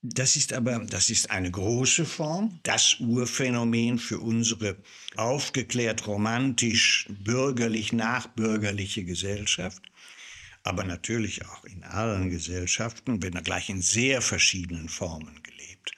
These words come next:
Und auch heute in der Welt, wenn man sich umschaut, in ganz unterschiedlichen Weisen. Äh, etwa auch Partnerschaften zwischen Homosexuellen ahmen noch wieder das Modell nach,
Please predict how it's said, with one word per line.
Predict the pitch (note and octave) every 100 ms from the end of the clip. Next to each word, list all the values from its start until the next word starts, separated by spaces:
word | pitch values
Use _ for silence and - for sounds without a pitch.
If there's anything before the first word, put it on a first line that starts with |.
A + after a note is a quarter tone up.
| _
Und | F2 D#2
auch | -
heute | F2+ F2+ F#2 - D#2+ - - -
in | F2+ E2
der | E2
Welt, | F2 F2+ F2+ -
wenn | E2
man | E2 E2 F2 - _ -
sich | F2+
umschaut, | F#2 G#2 G2 - G#2 F2 F2+ - - - - -
in | F#2+ F#2
ganz | F#2 F#2 - -
unterschiedlichen | F#2+ F2+ F2+ D#2+ - D2 - E2 - - - _ F#2
Weisen. | F#2 F#2 F#2+ F#2+ C#3+ D#3+ - - - - - -
Äh, | G#2+ G#2+ -
etwa | - E2
auch | -
Partnerschaften | G2 - F2 - F2+ -
zwischen | - E2+ - E2+
Homosexuellen | F2 E2 D#2+ D#2 - - F2 F2+ G#2 A#2+ C3+ - - - - A2+
ahmen | A2+ B2+ C3 C3+ B2+
noch | C3+ A#2 G#2
wieder | B2+ A#2+
das | A2 B2 B2+ -
Modell | B2 A#2+ A#2 A#2 A#2+
nach, | A#2 A#2+ G2+ F2+